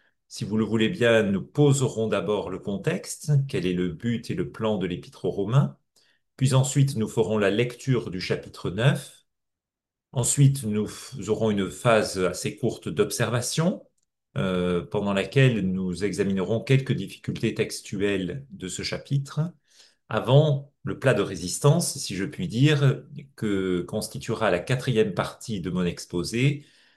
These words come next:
sur le sens du chapitre neuf, la partie d'interprétation. Et puis, euh, je ferai,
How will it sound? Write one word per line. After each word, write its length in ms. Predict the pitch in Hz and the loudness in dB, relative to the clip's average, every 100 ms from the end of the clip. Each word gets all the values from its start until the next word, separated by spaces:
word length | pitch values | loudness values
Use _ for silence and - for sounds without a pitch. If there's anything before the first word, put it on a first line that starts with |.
| _ | _
sur 680 | - - 135 139 147 139 143 - | -10 -2 6 8 6 2 -8 -6
le 600 | 107 98 104 101 95 90 | -6 2 4 4 2 0
sens 720 | - - 160 151 139 - - | 0 2 2 2 0 -2 -10
du 200 | - 101 | -12 -6
chapitre 640 | - - 113 - - - 90 | -2 -2 -2 -12 -12 -8 -4
neuf, 500 | 92 120 143 135 - _ _ _ - | 0 2 2 0 -10 _ _ _ -8
la 80 | |
partie 400 | 95 95 - 131 | -2 -2 -4 -4
d'interprétation. 800 | 131 110 110 - 107 - - - - _ _ _ _ _ _ - | 0 0 0 -4 -6 -6 -8 -12 -18 _ _ _ _ _ _ -10
Et 180 | 110 104 | -8 -8
puis, 340 | - 107 101 _ _ 120 | -6 -6 -6 _ _ 0
euh, 460 | 127 127 98 90 | 4 6 6 2
je 140 | 87 92 | -2 -8
ferai, 880 | - 90 98 101 95 90 87 82 | -6 -6 -2 -2 0 0 -2 -4